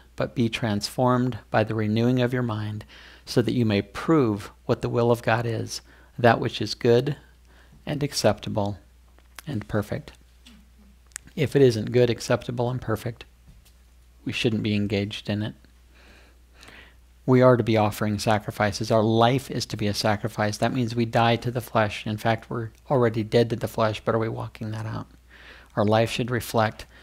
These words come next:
one who has died to all things fleshly, every single thing. We are to be engaged in worship, spiritual service of worship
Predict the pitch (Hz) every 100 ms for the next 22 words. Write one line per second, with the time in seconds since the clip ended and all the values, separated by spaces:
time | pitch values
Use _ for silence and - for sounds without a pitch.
0 | - - - - 120 120 113 107 104 104
1 | - 127 117 113 104 - 110 117 - 113
2 | 101 101 - - - _ - 110 104 -
3 | - 107 107 - 139 117 117 - 117 117
4 | 107 - 117 110 - - _ - _ -
5 | _ _ _ _ - - _ - - -
6 | - _ _ - - - _ _ - -
7 | - - 135 110 113 110 113 113 113 113
8 | - 117 107 113 - _ - - - 135
9 | 135 120 - - - - - - 123 -
10 | - - 113 107 - 113 117 107 - -